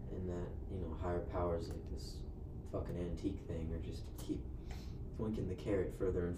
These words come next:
further away as things unfold. You know,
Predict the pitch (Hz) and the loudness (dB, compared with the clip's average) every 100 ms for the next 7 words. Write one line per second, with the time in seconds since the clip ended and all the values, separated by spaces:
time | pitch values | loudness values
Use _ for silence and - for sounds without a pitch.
0 | - 90 85 85 85 87 82 80 82 - | 2 2 4 4 4 4 4 0 -2 -4
1 | - - - - - - 87 82 82 78 | -4 -4 -4 -6 -6 -2 0 0 0 -2
2 | - 87 80 82 - - - - - - | 4 6 6 2 -2 -4 -4 -4 -4 -6
3 | - - - 76 | -6 -4 -2 -2